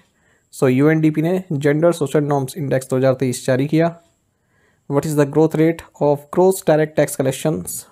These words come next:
for the financial year twenty twenty-three twenty-four? वित्तीय वर्ष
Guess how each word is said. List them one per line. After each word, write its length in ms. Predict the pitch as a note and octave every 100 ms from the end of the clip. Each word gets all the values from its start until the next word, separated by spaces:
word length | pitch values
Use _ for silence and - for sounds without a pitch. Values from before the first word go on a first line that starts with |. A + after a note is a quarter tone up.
| -
for 120 | C3+ C3 C3
the 60 | C3
financial 400 | D#3 D3 D#3+ E3 D#3+
year 100 | D#3
twenty 200 | C#3 C#3+
twenty-three 320 | C3+ C#3 C#3 -
twenty-four? 440 | C3 C3 - D#3 F3 - _ _ _ _ -
वित्तीय 280 | D#3 D#3+ F3
वर्ष 260 | F3 F3